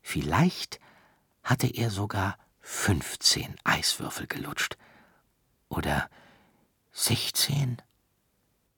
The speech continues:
„Na, mein kleiner König, hast du gut geschlafen?“, fragte Mutter am nächsten Morgen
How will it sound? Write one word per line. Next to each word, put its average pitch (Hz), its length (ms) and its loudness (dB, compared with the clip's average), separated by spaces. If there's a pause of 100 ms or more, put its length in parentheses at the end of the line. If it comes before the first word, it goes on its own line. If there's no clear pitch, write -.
(420)
„Na, 160 240 12
mein 147 220 12
kleiner 143 320 4
König, 151 540 -2 (500)
hast 160 200 10
du 202 60 10
gut 170 180 8
geschlafen?“, 127 600 2 (580)
fragte - 400 -4
Mutter 80 360 -4
am 80 100 -6
nächsten 80 360 -2
Morgen 78 380 2